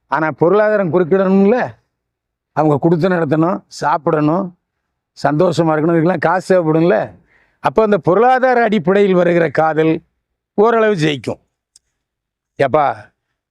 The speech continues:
நான் இவ்வளோ சம்பாதிக்கிறேன்," பொண்ணு சொல்றா, "நான் இவ்வளோ சம்பாதிக்கிறேன்," பையன் சொல்றான். ரெண்டு பேரும் சேர்ந்தா நம்ம இவ்வளவு வீட்டு செலவுக்கு, குடும்ப செலவுக்கு வைத்துக்கொண்டு மீதியை சேமிக்கலாம்,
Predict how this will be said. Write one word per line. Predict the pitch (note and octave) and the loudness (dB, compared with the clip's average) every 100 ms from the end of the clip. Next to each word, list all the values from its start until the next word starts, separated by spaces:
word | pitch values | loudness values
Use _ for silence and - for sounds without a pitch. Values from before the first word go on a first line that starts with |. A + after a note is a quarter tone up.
| _ _ | _ _
நான் | B2 C3 E3+ | -4 -2 -2
இவ்வளோ | D#3+ E3 | 0 0
சம்பாதிக்கிறேன்," | D3 D3 D#3+ D3 C3+ B2+ - _ | 0 0 0 0 -2 -4 -6 _
பொண்ணு | - D#3+ E3+ | -2 0 2
சொல்றா, | D3 C3+ B2 - _ _ _ _ _ _ | 2 0 -2 -4 _ _ _ _ _ _
"நான் | B2 D#3+ G3 | -4 -2 -2
இவ்வளோ | F#3 F3+ | 0 0
சம்பாதிக்கிறேன்," | D#3 D#3+ D#3+ D3+ D3 B2 - _ _ - | 0 0 0 0 0 -2 -6 _ _ -4
பையன் | D3 F#3 E3 | 0 0 2
சொல்றான். | D3+ C#3 A#2+ A2 _ _ _ _ | 0 0 -4 -8 _ _ _ _
ரெண்டு | D3 F3 F#3 | -2 0 2
பேரும் | G3 A3+ F3+ | 2 0 0
சேர்ந்தா | F3+ F#3+ F#3 A#3+ - _ _ _ _ - | 0 2 0 -2 -6 _ _ _ _ -4
நம்ம | D#3+ E3 | -2 0
இவ்வளவு | D#3+ E3 F#3+ F3 D#3 - _ _ _ _ _ _ _ _ _ | 2 2 2 2 0 -4 _ _ _ _ _ _ _ _ _
வீட்டு | D#3 F#3+ F3 | -2 -2 -2
செலவுக்கு, | D3 E3+ E3 D#3+ E3+ | 0 0 2 0 0
குடும்ப | E3 F3 E3+ | 0 0 2
செலவுக்கு | F3 E3+ D#3 C#3 | 2 2 2 2
வைத்துக்கொண்டு | D3+ C3 D#3+ D3+ E3 F#3+ | 0 0 0 2 2 2
மீதியை | D#3 E3+ E3+ E3+ | 2 2 4 2
சேமிக்கலாம், | C#3+ D#3 D3+ C3 C#3 C#3 E3 | 2 0 2 0 0 -2 -4